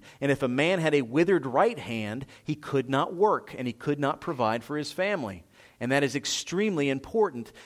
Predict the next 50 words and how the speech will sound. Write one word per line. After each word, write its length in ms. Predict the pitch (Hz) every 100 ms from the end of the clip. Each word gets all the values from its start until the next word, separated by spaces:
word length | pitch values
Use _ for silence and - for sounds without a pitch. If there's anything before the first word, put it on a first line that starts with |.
| -
because 300 | 143 156 123
if 120 | 127
you 120 | 160
couldn't 380 | - 202 170 143
work 380 | 175 214 147 -
back 280 | 135 139 131
then, 340 | 196 160 151 - -
you 140 | 139 180
were 140 | 185
a 60 | 143
man 280 | 151 170 151
who, 240 | 151 151
who 160 | 139 156
should 240 | - 151
be 120 | 147
in 100 | 151
shame 480 | 147 196 202 147 113
because 280 | 131 139 127
you 60 |
could 160 | 135 120
not 160 | 113 110
provide 340 | 120 104 107
for 120 | -
your 120 | 131
family. 480 | 127 156 156 107 95 - - -
And 100 | -
so 120 | 113 139
when 160 | 123
God 260 | 113 151 156
restores 500 | 127 - 190 208 -
him, 120 | 123
God 260 | 113 151 160
res-, 220 | 127 - -
restores 480 | 120 - 151 151 139
his 180 | 143
dignity. 600 | 117 113 180 131 98 98 - - -
And 80 | 113
you 80 |
may 140 | 107 151
have 140 | 120
missed 280 | 143 202 -
that 280 | 104 92 98
if 120 | 120
you 80 | 131
didn't 160 | 139
see 120 | - 139
the 120 | 117
details 480 | 101 156 147 139 117
in 180 | 110
Luke 340 | 139 180 135